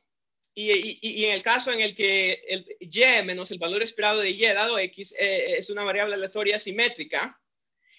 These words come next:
ese es el caso más, más estudiado, eh, eh, en, en estadística y en, en ciencias de la computación, y, y corresponde, y, y, y corresponde a estimar la media, pero en ese caso la media y la, y la, y la medida coinciden.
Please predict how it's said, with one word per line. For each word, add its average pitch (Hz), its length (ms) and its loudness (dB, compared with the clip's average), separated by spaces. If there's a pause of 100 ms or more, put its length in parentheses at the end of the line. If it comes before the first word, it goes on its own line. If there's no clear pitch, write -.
(260)
ese 262 240 0
es 302 80 -2
el 220 100 0
caso 233 320 2
más, 226 400 0
más 214 380 -4
estudiado, 208 680 2
eh, 170 60 2
eh, 170 560 2
en, 170 140 -2
en 175 200 -6
estadística 185 720 -2
y 170 100 0
en, 160 540 -4
en 175 140 -8
ciencias 196 360 -4
de 190 60 -4
la 185 100 -2
computación, 214 720 -4 (1200)
y, 226 340 -4
y 214 60 -2
corresponde, 240 800 4
y, 220 140 -2
y, 214 300 4
y 202 180 -12
corresponde 240 480 0
a 247 60 6
estimar 220 420 0
la 202 140 0
media, 202 500 4
pero 185 140 -6
en 185 80 -6
ese 220 180 -4
caso 233 240 0
la 190 140 -4
media 214 480 2
y 185 60 0
la, 180 220 -4
y 175 100 -6
la, 170 220 -2
y 180 60 -2
la 180 120 -4
medida 202 420 -2
coinciden. 175 580 -6